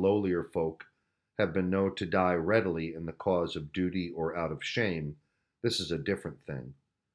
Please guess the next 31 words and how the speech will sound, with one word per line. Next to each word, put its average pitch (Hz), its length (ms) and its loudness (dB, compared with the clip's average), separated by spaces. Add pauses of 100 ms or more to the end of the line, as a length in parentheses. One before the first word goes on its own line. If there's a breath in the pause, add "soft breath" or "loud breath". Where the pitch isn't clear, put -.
(380)
The 95 80 4
warrior 113 560 8
is 90 100 0
different 95 460 0 (260)
in 95 160 2
that 92 220 2
studying 101 760 2
the 90 100 -2
way 87 200 4
of 82 140 -2
strategy 82 600 -2
is 82 120 -6
based 90 400 0
on 82 260 -4
overcoming 85 720 -2 (100)
men. 73 420 -6 (880)
By 90 120 6
victory 101 440 2
gained 90 420 0
in 80 120 -6
crossing 92 480 -2
swords 85 400 -2
with 80 120 -10
individuals 78 760 -6
or 78 180 -4
in 78 120 -4
joining 85 420 -2
battle 78 340 -4
with 69 200 -10
large 78 360 -4
numbers, 71 560 -6